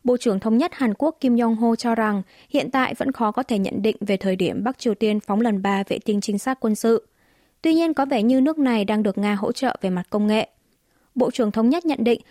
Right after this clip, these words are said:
sau vụ phóng thất bại lần hai vào tháng tám, miền Bắc đã khắc phục vấn đề kỹ thuật dựa trên sự hỗ trợ công nghệ từ Nga để chuẩn bị cho vụ phóng tiếp theo. Ngoài ra, ông Kim cho rằng Bình Nhưỡng vẫn đang tiếp tục kiểm tra động cơ tên lửa đẩy.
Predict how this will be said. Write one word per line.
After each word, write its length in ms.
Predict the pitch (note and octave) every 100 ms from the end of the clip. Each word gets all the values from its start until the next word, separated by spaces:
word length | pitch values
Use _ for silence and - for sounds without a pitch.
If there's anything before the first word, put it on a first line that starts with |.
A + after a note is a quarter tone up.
| _
sau 240 | - D#4
vụ 140 | C#4 -
phóng 180 | A3 A3+
thất 160 | E4
bại 180 | C#4+ C4+
lần 180 | A3+ G3+
hai 220 | A3 A3+
vào 140 | G3+ F#3
tháng 160 | G3
tám, 320 | G3 F#3 G#3+ E4+ _
miền 180 | C#4 B3+
Bắc 180 | D4+ D#4+
đã 80 | C#4
khắc 220 | E4+ -
phục 140 | C#4 -
vấn 180 | G#3
đề 120 | A#3+ A3
kỹ 180 | -
thuật 260 | - C4 G#3+ _
dựa 220 | - -
trên 180 | - A3+
sự 160 | A3 G#3+
hỗ 160 | -
trợ 160 | - C#4 -
công 180 | G#3+
nghệ 140 | G#3+ -
từ 100 | -
Nga 320 | F#3+ G3+ A3+ A3+ - -
để 120 | - G3+
chuẩn 220 | G3+ G3
bị 160 | G#3+ -
cho 140 | A3+
vụ 140 | -
phóng 240 | - F#3+ G3+
tiếp 140 | C4+
theo. 320 | - B3+ B3+ A#3+ _ _ _ _ -
Ngoài 140 | C#4
ra, 120 | C#4+
ông 180 | D4+ C#4+
Kim 200 | C4+ C#4
cho 160 | C#4 C4+
rằng 240 | B3 G#3+ G#3 _
Bình 160 | A#3+ A3+
Nhưỡng 200 | A3 C4
vẫn 160 | B3 C4+
đang 160 | B3+
tiếp 160 | A#3 D#4+
tục 140 | C#4+ -
kiểm 140 | G3 E3+
tra 200 | G#3 G#3
động 200 | G3+ -
cơ 200 | G#3+ G#3
tên 160 | - G3+
lửa 120 | D#3
đẩy. 320 | E3 - F3